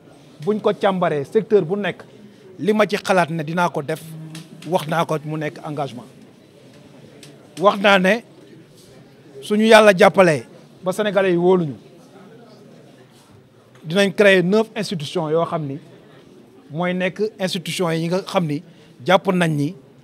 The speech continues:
Sénégal bu ci doxee, jàmm dina am ci réew mi, cohésion nationale dina fi ñëw, euh, justice dinañ ko restaurer, mu amaat confiance, dinañ jàppale,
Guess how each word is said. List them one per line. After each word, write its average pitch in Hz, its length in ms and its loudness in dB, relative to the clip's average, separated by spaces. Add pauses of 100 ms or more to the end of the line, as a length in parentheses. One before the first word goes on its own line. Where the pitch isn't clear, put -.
(200)
Sénégal 175 440 0
bu 156 120 -6
ci - 100 -4
doxee, 143 400 -2 (1200)
jàmm 185 280 0
dina 175 200 -4
am 170 140 -6
ci 156 100 -8
réew 175 220 0
mi, 160 180 -6 (760)
cohésion 190 400 4
nationale 175 380 -2
dina 170 140 -2
fi 165 140 -6
ñëw, 185 300 2 (1600)
euh, 190 180 6 (240)
justice 202 340 -2
dinañ 185 240 -4
ko 180 120 0
restaurer, 185 500 0 (260)
mu 170 120 -6
amaat 180 200 -4
confiance, 170 640 -8 (1300)
dinañ 180 320 0
jàppale, 190 500 4